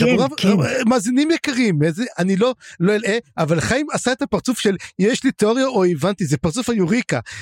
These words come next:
Speaker 1: זה פרצוף שנראה בין יוריקה לבין "חטפתי התקף לב", אז חיים, בוא תיקח אותנו הלאה.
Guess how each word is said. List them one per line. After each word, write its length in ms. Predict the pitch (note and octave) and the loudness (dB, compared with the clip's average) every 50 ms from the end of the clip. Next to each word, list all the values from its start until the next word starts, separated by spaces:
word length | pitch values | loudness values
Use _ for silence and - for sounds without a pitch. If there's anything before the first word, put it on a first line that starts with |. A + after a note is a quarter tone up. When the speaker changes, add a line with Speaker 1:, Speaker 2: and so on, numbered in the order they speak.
| - - | -4 -2
Speaker 1:
זה 100 | E3+ E3 | -2 0
פרצוף 240 | F#3 - - C4+ B3 | 0 0 0 -2 -2
שנראה 400 | - B3+ A#3 G#3 G3 G#3 A3+ B3+ A#3+ - - | -2 0 0 2 2 0 0 -4 -4 -6 -4
בין 300 | D3+ C3 G#3 A#3 C4 A#3 - - - _ | -2 0 2 2 0 -2 -6 -14 -14 _
יוריקה 440 | C4 F3 D#3 F3+ E3+ A3+ C4+ - C#4+ | 0 2 4 4 4 2 0 0 0
לבין 240 | C4 A3 F3 A3+ A3+ | 0 0 2 0 0
"חטפתי 380 | - - - A#3 A3+ - - A#3 | 0 -2 -2 -2 -2 0 0 -2
התקף 300 | E3+ - A3+ G3+ - - | 0 0 0 -2 0 0
לב", 200 | F#3+ F3 D3 C3+ - | 0 0 0 0 0
אז 240 | D#3+ C#3+ C3+ F#3+ - | -2 -2 -2 -4 -4
חיים, 280 | E3+ G3 F#3+ E3+ C#3 B2+ | -2 0 0 0 0 0
בוא 80 | F3 | -2
תיקח 220 | E3+ G3+ D#3+ E3 - | 0 0 0 -2 0
אותנו 260 | D#3 - D#3 D3 C3+ | 0 -2 0 0 0
הלאה. 160 | B2 A#2+ A2 | 0 -2 -4